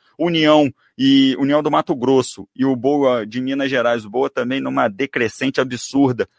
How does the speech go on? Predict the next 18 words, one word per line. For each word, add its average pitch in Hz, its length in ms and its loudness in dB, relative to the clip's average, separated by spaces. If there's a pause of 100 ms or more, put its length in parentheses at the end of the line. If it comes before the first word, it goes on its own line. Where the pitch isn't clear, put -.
(180)
União 131 380 0
do 131 100 -4
Mato 135 240 0
Grosso 123 340 -2
venceu 123 400 0
o 120 60 0
primeiro 131 340 -2
jogo, 147 360 -2 (280)
Brasiliense 139 600 2
e - 20 -12
Ferroviário 131 560 2
empataram 131 560 2
em 135 60 2
um 135 180 0
a 139 60 2
um. 160 240 -2 (440)
O 143 320 0
Uberlândia 151 720 2